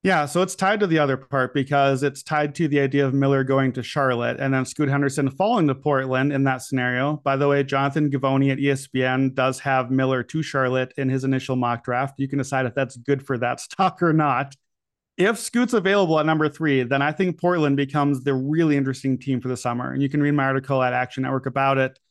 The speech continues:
because now you have either, hey, Scoot Henderson added to Shaedon Sharpe, added to Anthony Simons. That's a real core. Let's, let's shake hands with Dame.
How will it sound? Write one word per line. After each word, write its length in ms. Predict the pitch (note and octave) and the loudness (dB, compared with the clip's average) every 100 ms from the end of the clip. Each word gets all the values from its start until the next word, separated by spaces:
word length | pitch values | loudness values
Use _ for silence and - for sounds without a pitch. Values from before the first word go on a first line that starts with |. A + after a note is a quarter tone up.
| _ _ _ _ | _ _ _ _
because 340 | D3 E3+ E3 D3+ | -2 2 0 2
now 220 | E3 G3+ | 0 2
you 100 | A#3+ | 2
have 400 | G3+ F3 F3 F#3+ | 4 4 2 0
either, 560 | G#3+ A#3 E3+ E3+ F3 _ _ _ _ | -2 2 2 2 0 _ _ _ _
hey, 400 | G#3+ D#4 F3+ - | 0 2 2 0
Scoot 360 | - - G3 A3 | -10 -6 -2 0
Henderson 600 | G3+ F#3+ F#3 F3+ F#3+ F#3 | 2 2 0 0 -2 -2
added 420 | C#3+ C#3+ E3+ E3+ | -2 0 0 -2
to 60 | C#3 | -4
Shaedon 460 | A#2+ D#3+ E3+ D3+ C3+ | -4 -2 0 0 -2
Sharpe, 440 | E3 E3 E3+ E3 C3+ | 0 2 2 -2 -4
added 220 | C#3 D3+ | -2 0
to 80 | D3+ | 0
Anthony 400 | D#3 E3+ D#3+ C#3+ | 0 0 0 0
Simons. 640 | D3+ D3 D#3 D#3+ D#3+ - _ _ _ _ | 0 2 2 2 0 -6 _ _ _ _
That's 220 | E3+ G#3 B3+ | -2 0 2
a 60 | |
real 420 | F#3+ D3+ E3+ F#3 E3 | 2 2 4 4 0
core. 480 | - C#3+ A#2 - _ _ - | -2 -2 -2 -6 _ _ -4
Let's, 280 | D#3+ F3 B3 - _ _ | -2 -2 -8 -20 _ _
let's 300 | D3 E3+ G#3 | 0 0 0
shake 360 | - - F#3+ G3 | -4 0 0 0
hands 260 | G3+ G3 G3 | 0 0 2
with 240 | F#3+ - | 0 2
Dame. 600 | D#3+ D3+ C#3+ C#3 C#3 | 0 2 2 2 0